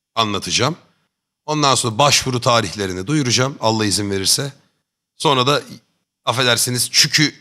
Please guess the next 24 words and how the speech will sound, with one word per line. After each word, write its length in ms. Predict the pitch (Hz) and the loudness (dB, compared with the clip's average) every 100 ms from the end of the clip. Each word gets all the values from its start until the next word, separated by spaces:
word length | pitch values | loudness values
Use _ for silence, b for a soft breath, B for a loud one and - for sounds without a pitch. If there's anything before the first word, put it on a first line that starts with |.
| _ - | _ -4
yediğim 560 | 135 143 123 127 139 | 2 2 4 0 2
an 280 | 131 131 135 | 0 0 0
başlıyor. 540 | 123 - - 117 95 - | 2 2 2 -2 -4 -4
<laughs> 1500 | 135 - _ _ _ _ _ _ _ _ _ _ _ _ - | -6 -6 _ _ _ _ _ _ _ _ _ _ _ _ -18
Allah'ım, 460 | - 139 123 110 - _ _ _ _ _ _ - | -10 -6 -6 -8 -18 _ _ _ _ _ _ -8
çok 220 | - - | -8 -6
garip 180 | 127 135 | -4 -2
şeyler 260 | 143 135 | -2 -6
olacak. 260 | 123 76 - - _ - _ _ _ _ _ _ _ _ _ _ _ _ _ _ _ - | -10 -14 -14 -18 _ -20 _ _ _ _ _ _ _ _ _ _ _ _ _ _ _ -6
Senin 220 | 131 160 | -2 2
oyun 260 | 160 190 165 | 4 4 4
ne 120 | 113 | 2
durumda 320 | 98 90 85 | 0 -4 -4
abi? 120 | 76 69 _ _ _ _ _ _ _ _ _ _ _ _ _ _ _ _ _ _ _ - | -6 -12 _ _ _ _ _ _ _ _ _ _ _ _ _ _ _ _ _ _ _ -2
O 160 | 214 311 | 2 2
da 80 | |
iyi 240 | 254 139 104 | 4 4 4
aslında. 640 | 85 - 95 87 87 135 92 | 4 2 0 -2 -2 -4 -2
Ya 160 | 117 | 0
onda 220 | 180 262 | 2 2
da 120 | 277 170 | 0 4
bir 60 | |
şey 220 | - 113 | 2 2
kalmadı. 640 | - 101 92 85 113 170 | 0 -2 -2 -4 -4 -6